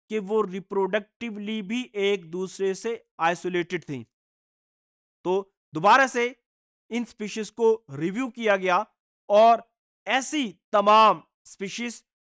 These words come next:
जो कि एक दूसरे से डिफरेंट तो थी, लेकिन वो रिप्रोडक्टिवली एक दूसरे से आइसोलेटेड नहीं थी,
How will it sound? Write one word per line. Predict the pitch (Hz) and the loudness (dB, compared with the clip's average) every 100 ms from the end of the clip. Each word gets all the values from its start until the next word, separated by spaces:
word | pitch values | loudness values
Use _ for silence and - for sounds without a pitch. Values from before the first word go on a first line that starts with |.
| _ | _
जो | 135 214 262 | -6 0 0
कि | 247 254 240 240 240 _ _ _ | 0 -2 0 0 -4 _ _ _
एक | 214 254 262 _ _ | 0 0 0 _ _
दूसरे | 165 220 208 233 233 | -10 -8 -4 -2 -2
से | 240 240 | -2 -4
डिफरेंट | 160 143 254 - 277 262 | -4 -8 -8 0 0 0
तो | 240 | -4
थी, | 226 269 196 160 _ _ - | -4 -6 -6 -12 _ _ -8
लेकिन | 165 240 233 254 240 - _ 156 | 0 0 0 -6 -8 -12 _ -4
वो | 220 240 | 2 2
रिप्रोडक्टिवली | 175 190 214 214 262 262 302 269 269 | 0 -6 -4 0 0 -2 -6 -4 -4
एक | 220 226 190 | -2 -4 -2
दूसरे | 214 202 220 214 | -6 -4 -4 -2
से | 214 208 208 _ _ _ _ - | -2 -2 -4 _ _ _ _ 0
आइसोलेटेड | 185 208 233 226 226 240 175 | 0 0 -2 -2 -2 -6 -4
नहीं | 190 254 247 | -4 -4 -4
थी, | 226 214 | -6 -8